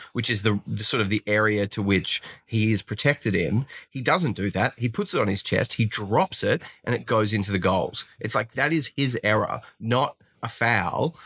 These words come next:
And then again, like you said about the defending with the V A R, where they're being rewarded for being like a, it's poor defensive positioning. This is poor goalkeeping. And it's like, no, no, no, no,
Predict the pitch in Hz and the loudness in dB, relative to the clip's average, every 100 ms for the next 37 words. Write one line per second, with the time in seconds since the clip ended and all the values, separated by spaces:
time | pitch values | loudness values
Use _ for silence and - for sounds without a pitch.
0 | - _ - 123 123 123 113 123 151 110 | -20 _ -4 0 2 2 0 2 2 2
1 | 107 123 - 143 147 120 120 110 117 104 | 2 -2 0 0 2 2 2 2 0 0
2 | 117 117 131 110 101 95 101 98 98 110 | 2 2 2 2 2 2 2 2 4 2
3 | 98 101 104 85 113 110 113 113 104 95 | 2 0 0 -4 0 2 2 2 0 2
4 | 104 120 101 104 101 104 95 92 - - | 2 2 0 -2 0 2 2 -2 -8 -8
5 | 104 110 98 - 113 101 131 107 - 135 | -2 0 0 -2 -8 -4 -2 -2 -4 -4
6 | 135 117 107 101 95 131 - 107 92 110 | 0 2 2 0 -2 0 0 0 -2 -2
7 | 107 117 131 101 92 139 - - - 143 | 0 2 2 0 0 -2 -6 -20 -8 -2
8 | 143 127 - - 143 135 110 147 - 101 | 0 0 -4 -4 -2 0 0 0 0 -2
9 | 95 98 - 104 104 - 240 330 339 330 | 0 -2 -2 -2 0 0 2 2 2 0
10 | 311 254 | 2 2